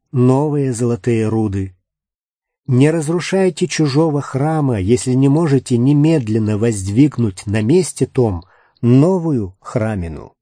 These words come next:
Место храма не должно оставаться пустым. Для выражения качеств Бога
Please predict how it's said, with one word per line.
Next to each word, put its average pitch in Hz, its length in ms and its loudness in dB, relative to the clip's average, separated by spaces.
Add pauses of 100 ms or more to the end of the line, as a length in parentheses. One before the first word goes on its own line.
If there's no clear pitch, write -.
(680)
Место 143 560 0
храма 143 520 -2
не 139 180 2
должно 127 840 0
оставаться 120 840 -6
пустым. 104 640 -6 (1300)
Для 117 260 2
выражения 170 600 0
качеств - 840 -6
Бога 110 600 -2